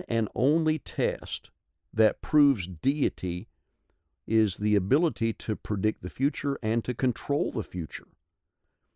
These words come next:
And this is still true today. Of all the technologies that we have,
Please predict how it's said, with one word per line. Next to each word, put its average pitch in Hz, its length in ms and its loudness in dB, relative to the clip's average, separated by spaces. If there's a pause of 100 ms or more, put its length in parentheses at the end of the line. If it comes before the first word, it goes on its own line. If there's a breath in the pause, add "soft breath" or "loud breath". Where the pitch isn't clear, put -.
(120)
And 110 160 4
this 180 180 2
is - 80 -2
still 185 280 0
true 147 240 2
today. 107 360 2 (240 soft breath)
Of 113 160 2
all 180 240 2
the 185 100 0
technologies 135 920 -2
that 95 180 0
we 131 160 0
have, 110 520 -2